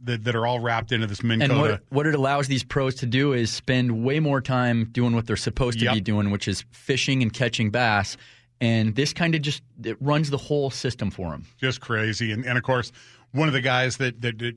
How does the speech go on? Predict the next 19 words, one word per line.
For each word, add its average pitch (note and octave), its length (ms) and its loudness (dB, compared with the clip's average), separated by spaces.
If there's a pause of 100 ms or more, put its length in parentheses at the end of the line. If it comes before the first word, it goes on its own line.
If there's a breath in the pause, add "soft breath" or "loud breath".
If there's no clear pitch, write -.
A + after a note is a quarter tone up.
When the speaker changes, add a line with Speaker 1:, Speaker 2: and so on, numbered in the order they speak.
Speaker 1:
you B2+ 140 -6
know, A2 280 -4
we C3+ 180 -2
consider B2 400 0
a A2 40 -2
friend, A#2+ 400 0 (440 loud breath)
uh, B2 160 2
had C3+ 180 2
him C3+ 80 0
on B2 60 0
the A#2+ 40 0
show C3 200 0
several A#2 320 -2
times. B2 480 2
Uh, A#2 160 0
Brandon B2 280 0
Polinick C3+ 380 0
from A2+ 160 -6
Idaho A2 480 0